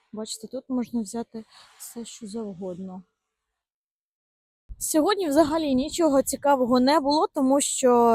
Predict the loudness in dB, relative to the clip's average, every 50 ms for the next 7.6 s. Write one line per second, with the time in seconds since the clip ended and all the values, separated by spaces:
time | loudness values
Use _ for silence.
0 | 6 6 4 4 4 2 4 4 6 6 6 6 6 4 4 2 -2 -6 _ _
1 | _ _ _ _ 0 2 2 4 6 6 6 6 4 2 2 4 4 6 4 4
2 | 2 -2 -2 2 4 4 6 6 4 2 -2 _ _ -20 -20 -20 -20 -10 -6 -4
3 | -2 -2 0 0 2 2 2 2 0 0 -2 -2 -2 0 0 2 4 4 4 4
4 | 2 0 0 2 4 4 4 6 6 6 6 6 6 4 4 4 2 0 -4 -6
5 | -6 -4 -2 -2 -2 -2 -2 -6 -4 -2 -2 0 0 0 0 -2 -4 -4 -4 -2
6 | -2 0 0 -2 -2 -4 -6 _ _ _ _ _ _ _ _ _ 2 4 4 2
7 | 2 2 0 0 0 0 -4 0 6 8 8